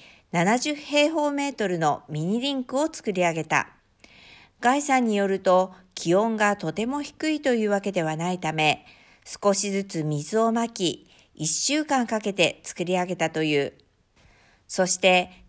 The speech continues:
自分が作ったリンクで、娘が楽しそうにのびのびと滑っているのを見て、ガイさんはしみじみ達成感に浸っている。娘はフ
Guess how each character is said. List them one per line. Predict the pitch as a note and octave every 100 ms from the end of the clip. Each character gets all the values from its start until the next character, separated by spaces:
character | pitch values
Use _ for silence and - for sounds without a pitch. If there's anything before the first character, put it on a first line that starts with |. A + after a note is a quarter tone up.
| -
自 | E3
分 | F#3 A3+
が | B3 B3
作 | - C4+
っ |
た | - F#3+
リ | F#3
ン | F#3+
ク | F#3 F3
で、 | E3 D#3 - - _ -
娘 | E3 - F3+ F3+
が | E3
楽 | E3 E3 F3+
し | A3
そ | - C#4+
う |
に | C#4+ A3
の | F3+
び | F3
の | A3+ C#4+
び | D4
と | A#3
滑 | - G3+
っ | G#3
て | G3+ F#3
い |
る | F3+
の | F3+ F3
を | E3
見 | E3+
て、 | E3 D#3 - - - - _ -
ガ | F3
イ | F3+
さ | - E3
ん |
は | D#3 D3 -
し | - - D3
み | E3
じ | G#3+ C#4
み | C#4 - -
達 | E3 D#3+
成 | - F3
感 | E3 D3+ D3+
に | G#3+
浸 | B3 - E3+
っ |
て | E3 E3+
い | D#3+
る。 | D#3 D#3 - _ _ _ _ _ _ - - _ _ _ _ _ -
娘 | F#3 F#3 B3+ B3+
は | A3 F#3
フ | G3+